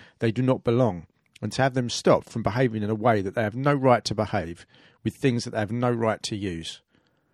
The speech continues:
Such a dynamic exists in the world we live in. The Bible says in Psalm twenty-four verse one, "The earth is the Lord's and the fullness thereof."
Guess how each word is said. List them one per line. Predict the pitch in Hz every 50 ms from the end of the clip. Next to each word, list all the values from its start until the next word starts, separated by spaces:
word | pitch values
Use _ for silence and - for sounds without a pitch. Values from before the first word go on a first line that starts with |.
| _ _ _
Such | - - - 180 - - -
a | 185
dynamic | 160 170 156 147 143 151 151 113 85 - -
exists | - - 92 104 120 113 - -
in | 127 117
the | 123 120
world | 101 101 95 92 87 101
we | 117 113
live | 110 127 110 101
in. | 98 85 78 - _ _ _ _ _ _ _ _ _ _ _ _ _ _
The | 113 101
Bible | - 151 160 175 175 185 180
says | - - 120 104 104 107 95 - -
in | - 107 101
Psalm | - - 143 131 123 120 120
twenty-four | - - - 117 113 107 - - 127 110 101
verse | 98 104 98 92 - -
one, | 143 139 117 95 92 90 82 _ _ _ _ _ _ _ -
"The | 117 120 139
earth | 160 180 170 - 151
is | 135 -
the | - 135
Lord's | 123 117 104 92 90 90 92 - - - - -
and | 123 104 104
the | 101
fullness | - - 120 113 110 107 104 - -
thereof." | - 107 101 98 95 82 80 -